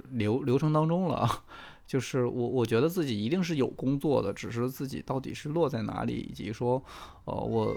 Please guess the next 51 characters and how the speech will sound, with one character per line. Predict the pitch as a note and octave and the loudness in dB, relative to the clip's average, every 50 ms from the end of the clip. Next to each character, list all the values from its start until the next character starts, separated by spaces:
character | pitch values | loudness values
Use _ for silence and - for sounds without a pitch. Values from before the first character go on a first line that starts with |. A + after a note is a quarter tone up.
| - | -2
我， | - B2 A2+ A2 | 0 0 2 2
我， | A2+ A#2 A2 | 2 0 0
我 | G#2+ A2+ A2 | 2 2 2
下 | - D#3+ D#3 D3 | 2 2 2 4
一 | |
份 | B2+ B2+ B2+ B2+ | 4 2 2 2
工 | B2+ B2+ | 2 2
作 | C3+ C3+ | 2 2
要 | C3 C3 | 2 2
怎 | B2 - A#2 | 2 0 -2
么 | A2+ A2+ A#2 | -4 -4 -2
考-， | - - - C3+ - - | -2 -2 -2 -4 -4 -2
要， | E3+ D3+ C#3 C3+ C3 - | 2 4 4 4 4 2
要， | F3 D#3 D3+ D#3 | 2 0 0 2
要， | F#3+ E3 D#3+ E3 | 2 2 2 4
要 | E3+ F3 | 4 4
怎 | E3+ - - | 4 4 2
么 | A#2 B2 | -2 0
沉 | - - B2+ B2 | 2 2 4 4
淀 | E3 F3 D3+ | 6 6 6
下 | D3+ C3+ | 6 6
来， | C3 B2 | 6 4
去 | A#2+ - C#3+ | 4 4 2
好 | A#2+ - - G#2+ | 2 2 2 4
好 | A#2 C3 | 4 4
思 | - - - | 4 2 2
考 | D3+ D3+ - - | 4 4 4 4
一 | |
下 | A#2 - C3+ B2+ | 2 -2 -4 -2
下 | - - C#3+ C#3 | 0 0 0 0
一 | D3+ | 0
份 | C3+ B2 | 0 0
工 | B2+ C3+ D3+ | 0 0 -2
作 | C3+ C3 | -2 -2
自 | B2+ - C#3 - | -2 -2 -4 -4
己 | - - | -4 -4
到 | - C#3 C3+ | -2 0 0
底 | B2+ B2 | 0 0
要 | A#2+ A#2+ A#2+ | 0 0 0
希 | A#2+ - - - F3 | -2 -2 0 2 2
望 | F#3+ F3 C#3 | 2 2 2
去 | - - B2 | 0 -2 -2
做 | - D#3+ C#3 | 0 0 0
一 | A#2+ B2 | 0 0
份 | A#2+ A#2+ A#2 | -2 -2 -4
什 | - - A2 | -4 -4 -4
么 | G#2 | -2
样 | A2 A2 G#2+ | -2 0 -2
的 | A2 | -2
工 | - - - - - - | -4 -6 -8 -8 -8 -6
作。 | - - | -8 -8